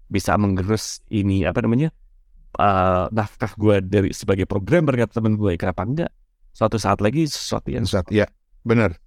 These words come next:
Speaker 2: bener.
Speaker 1: Hmm.
Speaker 2: Apalagi yang berkaitan dengan logis, karena gue pribadi percaya bahwa, eh, rasa itu nggak bisa dibangkitkan oleh, oleh teknologi A I. Nggak tahu ya, lu orang I T mungkin bisa mendebat, tapi buat gue,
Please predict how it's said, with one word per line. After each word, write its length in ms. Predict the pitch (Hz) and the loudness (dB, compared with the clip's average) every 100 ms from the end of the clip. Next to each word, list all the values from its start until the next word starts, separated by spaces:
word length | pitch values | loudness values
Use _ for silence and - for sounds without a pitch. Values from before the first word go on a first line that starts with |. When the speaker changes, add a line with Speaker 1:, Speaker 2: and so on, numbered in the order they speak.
| - _ | -20 _
Speaker 2:
bener. 240 | 117 110 85 - _ _ _ _ _ - | 2 2 0 -8 _ _ _ _ _ -6
Speaker 1:
Hmm. 80 | 107 | 2
Speaker 2:
Apalagi 400 | 127 131 175 156 | 4 6 4 4
yang 160 | 151 | 0
berkaitan 480 | 131 127 131 131 123 | -2 2 2 4 2
dengan 160 | 123 127 | 2 2
logis, 240 | 127 120 | 2 0
karena 240 | - 123 | 0 2
gue 160 | 139 135 | 2 0
pribadi 400 | 123 113 117 135 | 0 0 2 0
percaya 400 | 123 - 98 113 | -2 0 2 2
bahwa, 400 | 113 101 101 98 - _ _ _ _ _ | 2 2 2 0 -6 _ _ _ _ _
eh, 80 | 107 104 | -6 0
rasa 480 | 113 123 120 - 123 | 4 4 4 4 2
itu 160 | 120 | 4
nggak 160 | 151 98 | 2 2
bisa 160 | 107 117 | 2 0
dibangkitkan 560 | 107 104 98 107 110 | 2 0 -2 0 0
oleh, 320 | 98 95 95 | 2 2 0
oleh 320 | 95 98 98 90 | 0 0 0 0
teknologi 640 | 101 101 95 95 98 98 | -2 0 0 0 2 2
A 80 | 92 | 2
I. 80 | 92 | 2
Nggak 160 | 113 | 4
tahu 80 | 139 | 4
ya, 80 | 117 | 4
lu 160 | 135 | 4
orang 160 | 123 113 | 2 2
I 80 | 120 | 0
T 160 | 139 | 2
mungkin 240 | 131 123 131 | 0 0 -2
bisa 160 | 117 | 0
mendebat, 400 | 104 92 87 98 | 0 0 -2 -2
tapi 240 | - 104 120 | -2 -2 0
buat 160 | 101 | 0
gue, 240 | 123 110 | 2 0